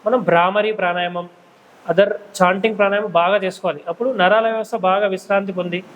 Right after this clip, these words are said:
మజిల్ టెన్షన్ కానీ, నర్వస్ టెన్షన్ అంతా దూరం అయిపోయి, నరాల వ్యవస్థ బలంగా ఉండడానికి ఆ చాంటింగ్ ప్రాణాయామాలు చాలా హెల్ప్ అవుతాయి. So, ఆ విధంగా కండిషన్ ప్రకారం కూడా మనం ప్రాణాయామ సాధన చేసుకోవచ్చు. So, ప్రాణాయామ సాధన ఎలా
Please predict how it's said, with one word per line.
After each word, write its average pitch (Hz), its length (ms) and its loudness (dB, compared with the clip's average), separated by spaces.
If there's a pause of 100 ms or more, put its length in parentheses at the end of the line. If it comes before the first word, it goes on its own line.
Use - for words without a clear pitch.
(220)
మజిల్ 180 320 2
టెన్షన్ 190 360 -2
కానీ, 180 180 -2
నర్వస్ 180 380 2
టెన్షన్ 190 220 -2
అంతా 185 180 2
దూరం 190 300 2
అయిపోయి, 190 340 -2 (460)
నరాల 190 220 4
వ్యవస్థ 196 260 -2
బలంగా 190 380 0
ఉండడానికి 196 520 -2
ఆ 190 100 -2 (140)
చాంటింగ్ 214 360 0
ప్రాణాయామాలు 208 560 0
చాలా 196 160 2
హెల్ప్ 185 220 -2
అవుతాయి. 151 260 -8 (460)
So, 226 120 4
ఆ 214 40 4
విధంగా 220 280 0
కండిషన్ 214 460 -2
ప్రకారం 208 320 0
కూడా 220 160 -4
మనం 262 240 -2 (400)
ప్రాణాయామ 190 300 0
సాధన 190 360 -2
చేసుకోవచ్చు. 156 380 -10 (120)
So, 190 140 4
ప్రాణాయామ 202 460 2
సాధన 196 360 2
ఎలా 190 300 0